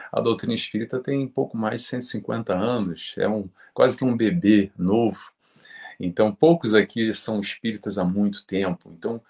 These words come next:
que que isso quer dizer? Quer dizer que é tudo muito novo. É um conce-, é uma conceituação nova.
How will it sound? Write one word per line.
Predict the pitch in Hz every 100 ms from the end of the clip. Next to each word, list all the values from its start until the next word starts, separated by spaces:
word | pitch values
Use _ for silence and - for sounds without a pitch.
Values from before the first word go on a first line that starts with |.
| _ _ -
que | 143
que | - 135
isso | 127 -
quer | 110
dizer? | 101 87 82 78 - _
Quer | -
dizer | 117 135
que | 143
é |
tudo | - 151
muito | 156 151 143
novo. | 143 151 113 87 - - _ _ _ _ -
É | -
um | 107
conce-, | - 104 -
é |
uma | 110 123
conceituação | 123 - 117 107 95 107 95
nova. | 87 90 92 95 101